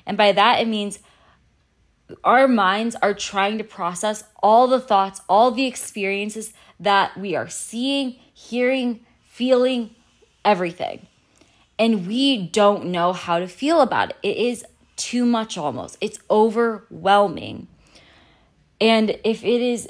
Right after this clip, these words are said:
triggering an emotion that maybe happened to you as a kid, that's like, "Oh my God, like, I remember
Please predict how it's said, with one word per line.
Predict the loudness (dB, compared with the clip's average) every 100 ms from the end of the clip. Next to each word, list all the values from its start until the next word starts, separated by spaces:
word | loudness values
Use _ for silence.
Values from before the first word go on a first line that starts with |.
| -16 -14
triggering | -6 -2 0 2 0 0
an | -4
emotion | -2 -2 -4 -4
that | -4
maybe | -4 -8 -10
happened | -6 -6 -6 -8
to |
you | -8
as | -8
a | -10
kid, | -6 -4
that's | -2 -4 -4
like, | -6 -6 -8
"Oh | -6
my | -2
God, | 0 0
like, | 0 -2
I | 0 0
remember | 0 -4 -2 -2 -4